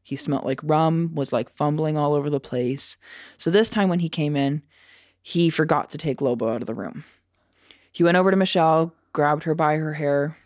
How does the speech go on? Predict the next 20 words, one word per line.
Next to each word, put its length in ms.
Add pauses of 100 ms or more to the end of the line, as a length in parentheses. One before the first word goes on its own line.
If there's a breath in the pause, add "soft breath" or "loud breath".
dragged 340
her 100
to 120
the 140
edge 140
of 80
the 40
mattress, 680
and 420
commanded 420
her 200
to, 240
as 220
usual, 420
do 200
everything 420
he 100
tells 340
her 140
to 340